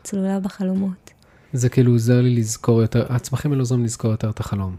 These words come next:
Speaker 1: כן.
Speaker 2: להיות כאילו
Speaker 1: ממש, כן.
Speaker 2: הם מעוררים אותי בחלום בעצם.
Speaker 1: כן.
Speaker 2: הם עוזרים לי גם לישון יותר טוב? סתם מסקרן.
Speaker 1: אה,
Speaker 2: אם אני לא ישן טוב.
Speaker 1: אה, חלק כן, בלו לוטוס, לא
Speaker 2: אוקיי.
Speaker 1: אמרתי אותו, אבל בלו לוטוס ממש עוזר גם ל-,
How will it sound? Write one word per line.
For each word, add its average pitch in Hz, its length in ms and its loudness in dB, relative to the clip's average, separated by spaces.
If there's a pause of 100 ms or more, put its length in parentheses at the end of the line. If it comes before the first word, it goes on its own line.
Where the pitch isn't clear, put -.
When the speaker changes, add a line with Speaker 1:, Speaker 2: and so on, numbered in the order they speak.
(280)
Speaker 1:
כן. 151 180 0
Speaker 2:
להיות 120 420 0
כאילו 107 680 -2
Speaker 1:
ממש, 202 540 0
כן. 196 160 -2
Speaker 2:
הם 156 80 4
מעוררים 120 460 4
אותי 120 180 2
בחלום 101 440 -2
בעצם. 92 320 -6 (460)
Speaker 1:
כן. 196 160 0 (460)
Speaker 2:
הם 123 80 0
עוזרים 120 260 2
לי 123 60 4
גם 110 120 0
לישון 127 320 0
יותר 190 260 0
טוב? 220 300 -2 (440)
סתם 101 200 -6
מסקרן. 95 400 -8 (400)
Speaker 1:
אה, 247 60 -4 (200)
Speaker 2:
אם 127 100 4
אני 120 140 4
לא 117 80 2
ישן 110 320 -4
טוב. 101 120 -6 (1120)
Speaker 1:
אה, 233 80 -6 (220)
חלק 247 340 -2
כן, 214 300 2
בלו 220 240 8
לוטוס, 214 520 0 (120)
לא 214 60 0
Speaker 2:
אוקיי. 208 140 4
Speaker 1:
אמרתי 214 240 0
אותו, 214 180 -2
אבל 196 160 0
בלו 202 240 2
לוטוס 208 380 0
ממש 196 340 0
עוזר 196 360 0 (600)
גם 208 260 4
ל-, 214 60 4